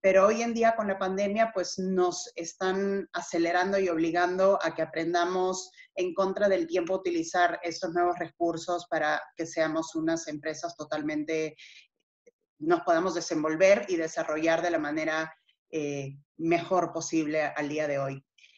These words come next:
El día de hoy, bueno, la, eh, como vemos en el punto uno, la fase inmediata son las medidas rápidas que debemos de tomar para combatir la contingencia, la pandemia mundial y en México.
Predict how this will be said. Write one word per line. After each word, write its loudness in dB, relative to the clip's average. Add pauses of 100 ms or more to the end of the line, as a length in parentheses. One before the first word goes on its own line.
(280)
El 0
día 2
de 6
hoy, 4
bueno, 2
la, 0
eh, -2
como 0
vemos -2
en -2
el -2
punto -2
uno, -2
la -4
fase -2
inmediata 0
son -4
las -4
medidas 0
rápidas 0
que -4
debemos 0
de -4
tomar -2
para 0
combatir -6
la -2
contingencia, -2
la -2
pandemia 0
mundial 2
y 0
en -2
México. -8